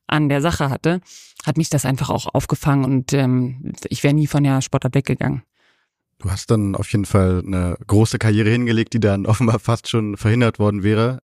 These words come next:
Speaker 2: Ich kann mir vorstellen, im Laufe der Karriere, je höher man steigt im Niveau, desto größer werden vielleicht auch die Herausforderungen, denen man begegnet. Was, was waren da so die größten Hürden?
Speaker 1: Also beim Beachvolleyball ist es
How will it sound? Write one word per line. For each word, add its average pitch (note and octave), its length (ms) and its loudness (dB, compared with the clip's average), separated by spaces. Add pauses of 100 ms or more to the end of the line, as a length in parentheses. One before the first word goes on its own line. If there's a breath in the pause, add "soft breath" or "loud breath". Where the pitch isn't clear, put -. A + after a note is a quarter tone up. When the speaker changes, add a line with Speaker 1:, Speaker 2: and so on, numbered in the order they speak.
Speaker 2:
Ich - 120 -14
kann A#2 140 0
mir A#2 100 2
vorstellen, A2 580 0
im G#2 140 -6
Laufe G#2+ 480 2 (400 soft breath)
der G#2+ 100 2
Karriere, G#2+ 380 2
je G2+ 300 2
höher A#2+ 200 4
man G#2+ 440 -4
steigt - 420 0
im A2 100 -2
Niveau, G#2+ 380 2
desto G2+ 540 0 (260)
größer A2 340 2
werden G#2+ 160 2
vielleicht G#2+ 240 0
auch G2+ 80 0
die - 80 0
Herausforderungen, G#2 580 0
denen G#2+ 140 2
man G2+ 200 0
begegnet. G2 540 0
Was, - 340 -6
was - 160 -4
waren G2+ 180 2
da G2 60 2
so F#2+ 60 0
die F2+ 100 -2
größten G2+ 360 2
Hürden? G2+ 320 2 (460)
Speaker 1:
Also - 200 2
beim G#3 140 2
Beachvolleyball G#3 420 -2
ist F#3 80 -6
es - 260 -10